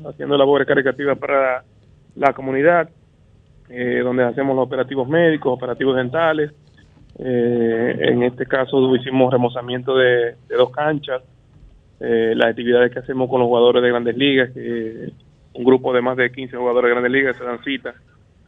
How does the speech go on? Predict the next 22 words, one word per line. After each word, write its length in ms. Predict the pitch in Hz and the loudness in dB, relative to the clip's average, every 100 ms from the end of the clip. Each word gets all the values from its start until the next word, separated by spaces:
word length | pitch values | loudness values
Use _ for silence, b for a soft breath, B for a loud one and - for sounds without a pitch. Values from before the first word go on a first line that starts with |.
| _ | _
para 180 | - 123 | -8 -6
compartir 640 | 123 117 120 135 139 147 | -4 -2 -4 -4 -2 0
y 120 | 135 | 0
jugar, 460 | 123 120 117 123 127 120 - | 0 0 2 2 0 -2 -4
eh, 520 | 120 117 113 110 113 - _ _ _ | -2 0 -2 -6 -10 -16 _ _ _
eh, 460 | - - - - - | -18 -12 -10 -6 -4
y 120 | 127 | 0
darle 220 | 131 127 127 | 4 4 4
práctica 440 | 139 135 131 127 | 0 -4 -2 0
a 20 | |
los 120 | 123 117 | 0 2
jóvenes. 420 | 165 165 143 143 | 2 2 0 -6
Jugamos 300 | 131 131 131 | -4 -4 -2
en 60 | |
este 160 | 127 127 | -4 -6
caso 360 | 131 127 139 127 | -6 -6 -6 -10
Vitilla 560 | 120 147 170 143 139 | -10 -12 -10 -4 -2
en 60 | 131 | -2
el 60 | 127 | -2
día 80 | |
de 120 | 123 131 | -2 0
hoy. 280 | 156 151 | 0 -2